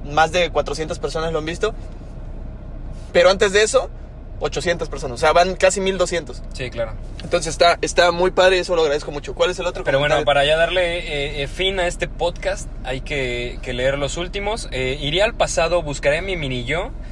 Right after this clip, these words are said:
Speaker 2: y le daría una patada. Le diría que no se preocupe tanto,
Speaker 1: <laughs>
Speaker 2: que de grande, ok, aquí ya no me lo mandaste completo. <laughs>
Speaker 1: No, es que así, así llega.
Speaker 2: Así llega, pero tendrías que abrirlo para,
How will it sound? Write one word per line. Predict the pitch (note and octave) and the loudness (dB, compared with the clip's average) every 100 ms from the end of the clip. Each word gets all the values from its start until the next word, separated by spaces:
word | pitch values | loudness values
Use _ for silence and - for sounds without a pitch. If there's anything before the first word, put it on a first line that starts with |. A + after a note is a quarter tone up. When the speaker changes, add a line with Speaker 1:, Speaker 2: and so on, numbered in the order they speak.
| - - - | -10 -10 -2
Speaker 2:
y | |
le | C3+ | 2
daría | C#3+ D3 | 4 4
una | F#3 G3 | 2 2
patada. | B2+ B2 C#3 A#2 F#2 - - - | 0 2 2 2 0 -8 -10 -6
Le | C#3+ F3 | -2 2
diría | F3+ G3 G#3 | 4 4 4
que | G#3 | 2
no | G3 | 2
se | F#3 | 2
preocupe | F3+ F3 E3+ F3 | 2 0 4 4
tanto, | F3 E3+ - F#3 F#3+ - - - - - | 6 2 0 -2 -2 -8 -10 -10 -10 -10
Speaker 1:
<laughs> | - - - - | -10 -8 -8 -6
Speaker 2:
que | C3 C3+ | -2 0
de | C3+ | 4
grande, | D3 F3+ G3+ F3 | 4 4 0 -2
ok, | C#3 E3+ | 2 4
aquí | D#3+ F3+ | 2 2
ya | F#3+ G3 | 0 2
no | |
me | G3+ | 0
lo | F3+ | -2
mandaste | D#3 E3+ F#3+ | -2 -2 0
completo. | F#3+ E3+ C4 C#4+ - C#4 | 0 4 4 4 2 0
<laughs> | - | 2
Speaker 1:
No, | A3+ B3 | 4 4
es | - | 4
que | |
así, | B3 C#4 C4 | 0 2 2
así | G3+ A#3 | 2 4
llega. | B3+ A#3+ G#3 D3+ | 4 6 4 2
Speaker 2:
Así | C#3+ F3 | -4 0
llega, | G3 G3+ E3+ | 2 4 2
pero | D3+ | 0
tendrías | C#3 C#3+ D#3 | -2 -4 -2
que | F#3 | 0
abrirlo | D#3+ D#3+ E3 D3 | 0 0 -2 0
para, | C#3+ B2 A#2 A#2 A2+ | 0 2 2 0 0